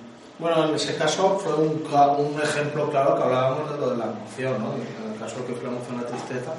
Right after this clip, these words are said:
en este caso era la, el aluminio. Imaginaros hasta qué, hasta qué punto le afectaba el aluminio. Bueno, no sé si lo, si lo que tenías problemas de espalda,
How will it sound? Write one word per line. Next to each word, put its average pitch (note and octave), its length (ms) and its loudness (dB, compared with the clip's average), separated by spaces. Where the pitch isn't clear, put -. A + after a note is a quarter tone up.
en C3 60 -8
este B2+ 220 -6
caso D3+ 400 -2
era C3 240 2
la, C3 360 2
el B2+ 100 -2
aluminio. C3 560 2
Imaginaros B2 640 -2
hasta B2 280 -8
qué, B2 460 2
hasta A#2+ 260 -6
qué C3+ 120 -6
punto C3 420 -6
le C#3 80 2
afectaba B2 460 -2
el B2+ 60 0
aluminio. B2+ 440 -2
Bueno, C3+ 180 -2
no A2 80 -8
sé A2+ 180 -10
si A#2 140 -10
lo, A#2+ 240 -2
si - 240 -10
lo F#2+ 160 -6
que A2+ 160 -8
tenías A#2 240 -4
problemas A#2 480 -2
de A2 60 -6
espalda, A#2+ 400 -6